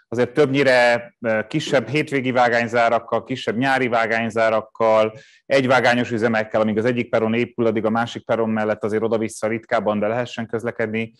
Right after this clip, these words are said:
Ezzel megoldható kell, hogy legyen, ö, ezen leszünk. Nyilván még itt sok technológiai kérdés előttünk van.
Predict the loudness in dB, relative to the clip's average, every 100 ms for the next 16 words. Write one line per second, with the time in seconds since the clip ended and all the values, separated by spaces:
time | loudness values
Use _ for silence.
0 | _ _ -6 0 0 0 0 0 -2 -6
1 | -2 0 0 0 -2 -2 -4 -8 -14 -12
2 | -8 -6 -4 -4 -2 0 -2 -4 -6 -6
3 | -4 -4 -4 -2 -2 -4 -6 -8 -8 -8
4 | -8 -6 -4 -4 -4 -4 -6 -4 -6 -6
5 | -6 -4 -2 0 -2